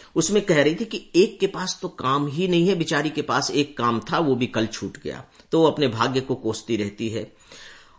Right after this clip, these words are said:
और वो भाग्य को कोसती हुई कह रही थी, वही कह रही थी कि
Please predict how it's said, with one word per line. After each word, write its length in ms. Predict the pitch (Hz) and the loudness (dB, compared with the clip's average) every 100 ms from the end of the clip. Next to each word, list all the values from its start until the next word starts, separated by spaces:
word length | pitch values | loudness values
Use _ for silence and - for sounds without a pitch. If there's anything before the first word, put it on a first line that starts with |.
| - | 6
और 160 | 151 165 | 8 10
वो 400 | 147 196 247 190 | 12 12 12 8
भाग्य 320 | 139 170 208 | 6 6 6
को 160 | 233 226 | 4 2
कोसती 480 | 220 185 175 - 202 | 6 4 4 4 4
हुई 140 | 175 | 4
कह 260 | 170 160 139 | 2 4 4
रही 180 | 139 131 | 4 2
थी, 220 | - 135 | -4 -2
वही 260 | 127 143 | 0 2
कह 260 | 196 151 127 | 0 0 2
रही 180 | 113 113 | 2 0
थी 240 | - 175 | -4 -8
कि 400 | 226 202 208 202 | -6 -6 -6 -8